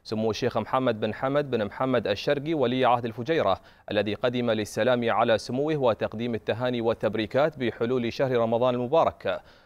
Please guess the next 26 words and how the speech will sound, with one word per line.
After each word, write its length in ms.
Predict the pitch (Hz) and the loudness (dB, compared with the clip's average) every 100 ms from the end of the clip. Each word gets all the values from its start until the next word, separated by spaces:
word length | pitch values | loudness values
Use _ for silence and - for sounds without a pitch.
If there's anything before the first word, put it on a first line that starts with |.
| _ | _
وذلك 420 | 80 90 104 98 107 | -4 0 0 0 0
بحضور 540 | 95 101 107 113 113 | 0 -2 -2 -2 -2
سمو 260 | 104 113 110 | -2 -4 -4
الشيخ 300 | - 110 107 | -2 -4 2
راشد 400 | 120 127 147 123 | 2 2 -6 -4
بن 140 | 110 | -6
سعود 360 | - 107 139 120 | -4 -2 0 0
بن 120 | 104 | 2
راشد 340 | 117 120 107 | 2 2 -4
المعلى 520 | 110 107 104 135 135 | -4 0 0 2 2
ولي 320 | 160 135 117 117 | 2 2 2 2
عهد 220 | 113 110 | 2 0
أم 180 | 113 113 | -2 -4
القيوين، 560 | - 110 123 160 175 - - _ - | -2 0 0 0 -4 -8 -20 _ 2
داعيا 420 | 160 160 143 113 | 4 4 2 0
الله 260 | 107 127 123 | 2 2 2
العلي 360 | 107 113 123 | 0 2 2
القدير 540 | 113 - 110 143 156 131 | 0 0 0 0 0 0
أن 80 | |
يعيد 380 | 120 104 127 120 | -2 -2 -2 2
هذه 440 | 113 110 123 113 113 | 0 2 0 0 -4
المناسبة 520 | 107 120 123 117 113 | -2 -4 -2 0 0
الكريمة 420 | 104 123 131 120 | 0 -2 0 2
على 300 | 101 113 117 | 2 2 2
قيادتنا 560 | - 117 117 127 127 117 | 0 0 0 0 -2 -2
الرشيدة 500 | 117 - 151 147 | -2 0 4 4